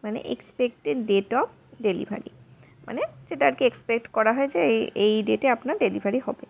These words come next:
তারপর হচ্ছে এলএমপি, মানে লাস্ট পিরিয়ডের প্রথম দিন কিন্তু আপনাকে ধরতে হবে, মানে লাল-, লাস্ট মেনস্ট্রুয়াল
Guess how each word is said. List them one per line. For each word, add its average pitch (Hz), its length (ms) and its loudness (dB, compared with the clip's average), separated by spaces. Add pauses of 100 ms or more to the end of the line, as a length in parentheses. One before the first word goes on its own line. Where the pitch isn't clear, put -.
(440)
তারপর 208 300 2
হচ্ছে 220 300 -2
এলএমপি, 208 600 2 (420)
মানে 220 260 0 (100)
লাস্ট 214 500 6
পিরিয়ডের 240 480 2 (140)
প্রথম 240 280 -2
দিন 226 160 0
কিন্তু 240 240 -2
আপনাকে 262 240 0
ধরতে 202 340 -2
হবে, 196 120 0
মানে 208 120 0
লাল-, 220 300 6 (180)
লাস্ট 214 480 2
মেনস্ট্রুয়াল 226 760 0